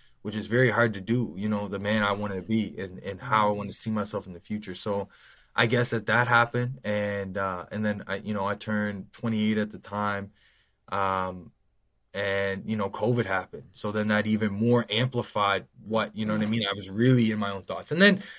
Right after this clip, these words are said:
Speaker 1: I started getting in the habit of listening to, and this is just a fun fact for people, but I like listening to people tell stories of prison stories and stuff. But when I, when I say that, I, I mean, like, I like hearing people like Wes Watson, and there's Jay Williams, Hustle of Life. Like, those are a couple of YouTubers I like listening to, but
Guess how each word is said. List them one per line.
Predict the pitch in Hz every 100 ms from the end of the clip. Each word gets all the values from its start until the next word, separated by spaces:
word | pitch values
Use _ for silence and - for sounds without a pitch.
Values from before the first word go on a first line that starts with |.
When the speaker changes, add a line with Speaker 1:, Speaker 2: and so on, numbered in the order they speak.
| -
Speaker 1:
I | 135
started | 135 175 160 131
getting | 156 165
in | 147
the | 117
habit | 131 143 147 135
of | 104
listening | 120 131 127 117 107
to, | 110 92
and | 95
this | 107 110
is | 101
just | 98 92
a |
fun | - 90 92
fact | 90 82 76 _
for | -
people, | 69 92 - 73
but | 90 80 - _ _ _ -
I | 127
like | 156 170
listening | 127 135 135 135 117 113
to | 98
people | - 131 120 113
tell | 117 104
stories | - 110 107 98
of | 92 -
prison | 107 104 95
stories | - 92 90 87
and | 87
stuff. | - 85 -
But | 110 107
when | 127
I, | 123
when | 117 123 127
I | 110
say | - 120 139
that, | 151 160 - -
I, | 113 110 113
I |
mean, | 120 131 131
like, | 123 113 - _ _ _
I | 120
like | 139 131
hearing | 131 127 113
people | - 113 117 104
like | 101 104
Wes | 123 127
Watson, | 113 113 113 - 113 107
and | 98
there's | 98 92
Jay | 113
Williams, | 107 110 110 107
Hustle | 101 101 98
of |
Life. | 101 104 104
Like, | 101
those | 98 101
are | 98
a |
couple | - 107 104
of |
YouTubers | 98 107 113 104 101
I | 98
like | 95 95 87
listening | 107 127 113 104
to, | 104
but | 98 101